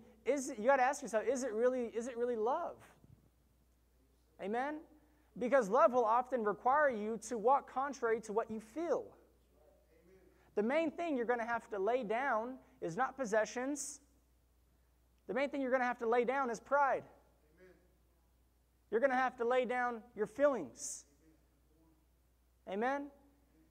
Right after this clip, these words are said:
You're gonna have to lay down the past.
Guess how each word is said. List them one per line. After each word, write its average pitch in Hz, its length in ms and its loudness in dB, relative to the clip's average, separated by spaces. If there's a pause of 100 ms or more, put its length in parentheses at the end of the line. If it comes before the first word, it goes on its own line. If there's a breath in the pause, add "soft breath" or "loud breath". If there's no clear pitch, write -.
(120)
You're 220 100 2
gonna 269 120 2
have 262 180 0
to 214 80 -2
lay 254 240 6
down 240 440 2 (200)
the 190 100 2
past. - 720 -4